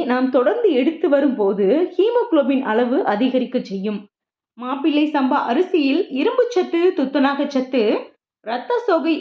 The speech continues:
உள்ளவர்கள் இதனை சாப்பிட்டால் ஹீமோகுளோபின் உற்பத்திக்கு உதவும். நார்ச்சத்து கொண்ட இந்த அரிசியை சமைத்து சாப்பிட்டால் எளிதில் ஜீரணமாகும். வயிற்று வலி, வயிற்றுப்புண் தொடர்பான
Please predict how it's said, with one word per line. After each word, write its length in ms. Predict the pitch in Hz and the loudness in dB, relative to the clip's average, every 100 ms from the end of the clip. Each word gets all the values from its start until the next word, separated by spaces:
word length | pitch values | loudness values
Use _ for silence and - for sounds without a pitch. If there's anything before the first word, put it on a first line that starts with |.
| 220 | 0
உள்ளவர்கள் 520 | 240 330 302 294 285 294 226 | 2 2 0 -2 -2 -4 -4
இதனை 260 | 262 392 370 320 | -2 0 0 0
சாப்பிட்டால் 640 | 302 277 - - 320 285 392 - | 0 -2 -2 -2 0 0 0 2
ஹீமோகுளோபின் 680 | 294 294 302 294 294 285 220 | 4 4 2 0 0 0 -2
உற்பத்திக்கு 520 | 247 330 - 269 285 349 208 | -4 -4 -4 -4 -4 -2 -2
உதவும். 360 | 190 190 202 202 _ _ _ _ - | -2 -6 -10 -14 _ _ _ _ -12
நார்ச்சத்து 560 | 247 294 480 - 494 415 | -4 -2 -2 -2 0 0
கொண்ட 200 | 349 311 339 359 247 | 2 2 2 2 2
இந்த 180 | 277 392 294 | 2 4 2
அரிசியை 420 | 285 302 269 220 285 | 0 -2 0 0 0
சமைத்து 380 | 240 220 220 220 226 | -2 -2 -4 -6 -4
சாப்பிட்டால் 640 | 220 233 302 247 185 240 480 - _ _ - 254 | -2 -2 -2 0 0 -2 -4 -10 _ _ -12 -4
எளிதில் 400 | 359 - 381 415 269 | -2 0 0 0 -4
ஜீரணமாகும். 720 | 190 226 226 220 214 190 226 214 - _ 196 | -4 -4 -2 -2 0 -2 -4 -8 -10 _ -8
வயிற்று 460 | 220 262 - 269 285 - 208 | -6 -6 -6 -4 -2 -2 -4
வலி, 260 | 208 247 302 - 208 | -2 2 2 0 -2
வயிற்றுப்புண் 680 | 196 269 - 269 - 254 359 - - - | 0 -2 -4 -6 0 2 0 -2 -16 -12
தொடர்பான 540 | 220 370 302 339 294 | -6 -4 -2 -2 0